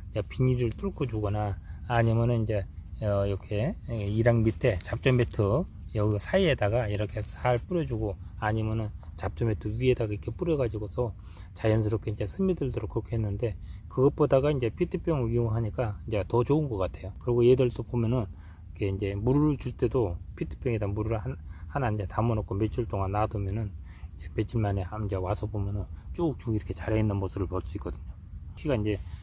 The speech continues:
아주 사십오 일 됐는데 아주 쭉쭉 잘 자라죠. 그런 것이 이제 이점이 있는 것 같아요. 그래서 오늘은 이제, 이제 사십오 일 차가 돼서 이제 이런 작업들을 해주면은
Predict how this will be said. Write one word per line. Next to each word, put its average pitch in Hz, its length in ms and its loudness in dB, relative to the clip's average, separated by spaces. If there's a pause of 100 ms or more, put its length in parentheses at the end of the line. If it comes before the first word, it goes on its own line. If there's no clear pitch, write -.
(180)
아주 107 140 0
사십오 117 480 2
일 110 100 2
됐는데 101 380 -2
아주 104 200 -2
쭉쭉 110 380 -6
잘 101 160 -2
자라죠. 107 460 2 (1160)
그런 139 200 8
것이 143 280 6
이제 123 160 4
이점이 127 460 4
있는 131 160 4
것 117 140 2
같아요. 95 380 -2 (680)
그래서 143 260 8
오늘은 160 440 8
이제, 139 320 4 (240)
이제 98 160 -2
사십오 113 560 -2
일 110 80 -2
차가 117 220 -4
돼서 101 380 -4 (220)
이제 101 200 0
이런 127 320 6
작업들을 127 600 0
해주면은 131 580 2